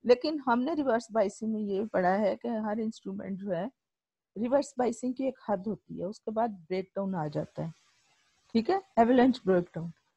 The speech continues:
उसके बाद एक breakdown आ जाता है, तो यहाँ भी एक रि-, breakdown region आ जाएगा। जब हा-, पीछे से voltage बहुत ज्यादा बढ़ा देंगे ना ये वीडीएस, तो वीडीएस की एक value ऐसी आएगी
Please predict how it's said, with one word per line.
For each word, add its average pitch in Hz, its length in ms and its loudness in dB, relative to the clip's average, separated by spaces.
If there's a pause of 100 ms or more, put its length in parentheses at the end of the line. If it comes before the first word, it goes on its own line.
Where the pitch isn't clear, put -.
(140)
उसके 285 200 2
बाद 285 280 8
एक 269 180 0
breakdown 208 540 4
आ 160 120 0
जाता 165 320 -2
है, 208 60 2
तो 233 100 -4
यहाँ 262 340 4
भी 285 160 2
एक 269 140 -6
रि-, 220 200 -8 (100)
breakdown 220 500 -2
region 190 320 -6
आ 180 120 -4
जाएगा। 196 300 -6
जब 214 320 -8
हा-, - 220 -6 (440)
पीछे 240 260 -2
से 262 100 -4
voltage 196 600 -2
बहुत 185 400 -2
ज्यादा 190 300 2
बढ़ा 202 260 0
देंगे 185 280 -4
ना 233 100 -4
ये 277 160 0
वीडीएस, 196 580 2
तो 214 120 2
वीडीएस 226 420 0
की 269 160 -2
एक 247 160 -4
value 190 340 2
ऐसी 220 300 0
आएगी 202 360 0